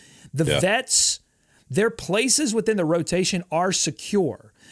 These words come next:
Speaker 1: But I think there's a feeling in the air right now that the young players are essentially trying out to take over at a moment's notice, because Gordon could get traded,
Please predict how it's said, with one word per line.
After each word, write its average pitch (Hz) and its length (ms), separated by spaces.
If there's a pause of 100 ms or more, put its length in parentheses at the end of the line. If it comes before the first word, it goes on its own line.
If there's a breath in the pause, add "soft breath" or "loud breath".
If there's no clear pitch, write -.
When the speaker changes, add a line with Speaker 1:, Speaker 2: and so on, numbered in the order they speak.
(160 loud breath)
Speaker 1:
But 165 100
I 185 60
think 220 180
there's 196 140
a 170 60
feeling 262 520
in 233 80
the 196 160
air 190 240
right 139 300
now 120 420 (420 loud breath)
that 156 160
the 165 80
young 202 280
players 180 540
are 165 140
essentially 196 520
trying 190 600
out 160 320 (120)
to 147 80
take 190 280
over 175 280
at 147 80
a 135 40
moment's 147 380
notice, 139 440 (360 soft breath)
because 160 520 (200)
Gordon 190 340
could 147 140
get 143 160
traded, 127 400